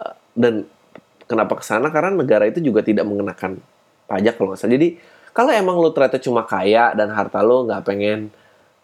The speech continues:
eh, apa, lo pengen mengembangbiakan uang lo, eh, terus tanpa kena potong pajak, eh, di luar negeri, ya lo sebetulnya sah-sah aja berinvestasi di sana, nggak masalah.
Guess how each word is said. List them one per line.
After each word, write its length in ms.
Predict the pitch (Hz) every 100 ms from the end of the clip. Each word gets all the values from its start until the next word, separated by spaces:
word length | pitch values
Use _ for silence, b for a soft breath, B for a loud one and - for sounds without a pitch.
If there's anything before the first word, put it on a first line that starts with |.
| _
eh, 240 | 92 98 - - - - -
apa, 320 | - 104 151 156
lo 80 |
pengen 320 | 175 123 120 120
mengembangbiakan 1040 | 120 117 113 110 113 110 107 - 110 -
uang 220 | 110 107 104
lo, 200 | 101 117 143 _ _ _ _ _ _ _ _ _ _ _ - 117 - -
eh, 280 | - 104 104 -
terus 220 | 123 -
tanpa 320 | 110 104 113
kena 240 | - 110
potong 320 | 104 107 110 107
pajak, 320 | 110 110 - -
eh, 220 | 110 110
di 360 | - _ - 113
luar 240 | 110 107
negeri, 400 | 160 160 117 127 - b b b b
ya 80 | 143
lo 160 | 202 254
sebetulnya 320 | 147 240 247
sah-sah 480 | 120 - 98 90 123
aja 80 |
berinvestasi 640 | 160 123 101 101 104 101 101
di 40 |
sana, 200 | 123 120
nggak 240 | 110 110 92
masalah. 720 | 92 - 95 139 120 107